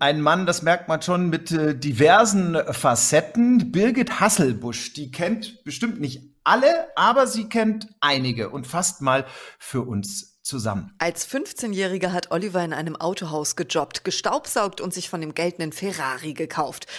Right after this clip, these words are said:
Speaker 2: also als Modellauto. Da war doch eigentlich schon klar, dass durch seine Stimmbänder irgendwann mal Benzin fließen wird.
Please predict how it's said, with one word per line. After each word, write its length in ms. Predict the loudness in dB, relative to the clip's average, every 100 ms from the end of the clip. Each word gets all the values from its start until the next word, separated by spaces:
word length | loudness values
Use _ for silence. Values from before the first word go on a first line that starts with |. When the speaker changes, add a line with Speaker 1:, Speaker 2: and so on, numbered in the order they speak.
| -8
Speaker 2:
also 340 | -6 -4 -6
als 360 | -8 -8 -6 -8
Modellauto. 960 | -10 -2 0 2 0 -4 -6 -8 -8 -10 -16 -4
Da 140 | -2
war 80 | 0
doch 120 | -2
eigentlich 380 | -2 -4 -2 -2
schon 180 | -2 -2
klar, 280 | -2 -2 0
dass 200 | -2 -2
durch 180 | -6 -2
seine 240 | -2 -2
Stimmbänder 680 | -6 -4 -2 -2 0 0 0
irgendwann 500 | -2 -2 -4 -4 -2
mal 140 | -4
Benzin 540 | -2 -4 -4 -6 -6 -8
fließen 460 | -10 -10 -8 -6
wird. 260 | -4 -4